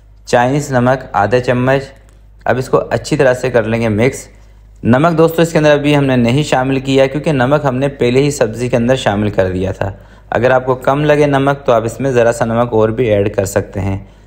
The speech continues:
अच्छी तरह से इसको मिक्स कर लें। और अब दोस्तों बनाते हैं लेई, जिससे कि हमने रोलों को जोड़ना है। दो से तीन चम्मच मैदे के ले लें, थोड़ा सा इसके अंदर पानी शामिल कर लें।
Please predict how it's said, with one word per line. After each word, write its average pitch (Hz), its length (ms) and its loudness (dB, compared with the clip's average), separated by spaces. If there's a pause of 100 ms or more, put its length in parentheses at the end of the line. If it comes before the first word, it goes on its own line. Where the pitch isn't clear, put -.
(140)
अच्छी 135 280 -2
तरह 139 120 4
से 135 120 0
इसको 123 200 -2
मिक्स 110 240 -2
कर 131 180 2
लें। 147 320 -2 (2500)
और 110 340 2
अब 131 140 2
दोस्तों 147 300 2
बनाते 120 320 2
हैं 131 160 2
लेई, 120 260 2
जिससे 131 320 -2
कि 131 80 0
हमने 127 300 2
रोलों 113 360 2
को 139 420 0
जोड़ना 104 460 2
है। 98 160 0 (480)
दो 127 200 4
से 156 140 0
तीन 147 200 2
चम्मच 135 340 0
मैदे 110 300 2
के 135 80 2
ले 135 120 2
लें, 135 260 0
थोड़ा 147 240 2
सा 143 100 -2
इसके 135 180 -4
अंदर 117 200 2
पानी 113 260 0
शामिल 131 340 0
कर 120 200 0
लें। 123 340 -4